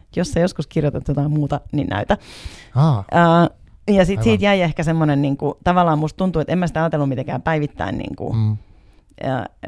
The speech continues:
Speaker 1: niinä, niinku, niinä, mitä viitenä, seitsemänä,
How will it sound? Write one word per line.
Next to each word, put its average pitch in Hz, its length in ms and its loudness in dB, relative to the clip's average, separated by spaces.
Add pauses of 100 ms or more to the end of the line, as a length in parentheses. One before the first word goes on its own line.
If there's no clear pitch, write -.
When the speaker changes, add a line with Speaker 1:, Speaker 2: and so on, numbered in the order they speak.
(160)
Speaker 1:
niinä, 123 380 -2 (520)
niinku, - 380 -10 (880)
niinä, 147 360 0 (300)
mitä - 320 -6 (680)
viitenä, 185 380 -8
seitsemänä, 170 600 -2